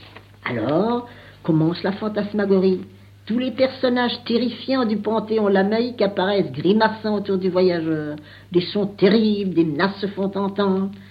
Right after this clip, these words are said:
Puis ce sont les déités bienveillantes qui se montrent. L'esprit ne les reconnaît pas, il fuit épouvanté. De droite et de gauche, des chemins s'ouvrent.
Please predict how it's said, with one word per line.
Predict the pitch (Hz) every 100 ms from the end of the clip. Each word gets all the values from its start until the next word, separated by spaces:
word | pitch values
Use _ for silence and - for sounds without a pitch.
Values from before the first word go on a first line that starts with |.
| - -
Puis | 165
ce | 160 160
sont | - 175
les | 160
déités | 147 139 165 160 165
bienveillantes | 151 165 180 220 233 196 180 190
qui | 196
se | 190 196
montrent. | 185 185 190 - -
L'esprit | 156 160 - 202
ne | 190
les |
reconnaît | 196 - 208 226
pas, | 226 202 185
il |
fuit | 156 - 226 214
épouvanté. | 208 175 180 226 220 190 190 190 - - - - - 139
De | 156
droite | 131 165 214 -
et | 156
de | 151
gauche, | 180 220 202
des | 131
chemins | - 190 226 240
s'ouvrent. | - 214 208 190